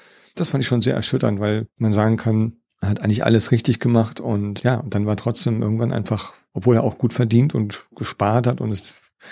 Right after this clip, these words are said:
die waren jetzt nicht irgendwie unvernünftig und dann war halt trotzdem innerhalb von zwei Jahren alles Geld weg und dann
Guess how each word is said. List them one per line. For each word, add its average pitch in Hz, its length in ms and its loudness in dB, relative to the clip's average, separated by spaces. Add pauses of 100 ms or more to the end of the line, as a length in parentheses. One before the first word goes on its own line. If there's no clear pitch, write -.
(200)
die 101 100 -6
waren 107 120 0
jetzt 113 160 0
nicht 120 140 0
irgendwie 117 240 4
unvernünftig 127 1040 2 (300)
und 110 140 2
dann 107 140 4
war 104 100 2
halt 107 120 0
trotzdem - 340 -2
innerhalb 107 240 0
von 107 120 -2
zwei 98 200 -2
Jahren 104 160 0
alles 117 240 0
Geld 110 220 2
weg 110 320 0
und 110 460 -2
dann 104 320 -4